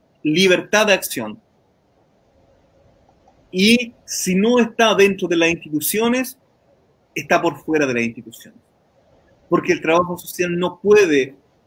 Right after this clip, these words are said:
y el trabajador y trabajadora social no puede pensarse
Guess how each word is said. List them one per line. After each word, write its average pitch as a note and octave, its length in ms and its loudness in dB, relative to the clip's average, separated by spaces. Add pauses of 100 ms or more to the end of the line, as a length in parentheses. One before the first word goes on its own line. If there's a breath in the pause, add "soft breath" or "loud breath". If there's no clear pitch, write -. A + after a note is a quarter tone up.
y D#3 180 4
el G3 220 2 (840)
trabajador D#3 800 -2
y D3 80 -10
trabajadora C#3 520 -6
social F#3+ 480 -6 (240 loud breath)
no D#3 240 -2
puede F#3+ 260 4
pensarse D#3 880 -2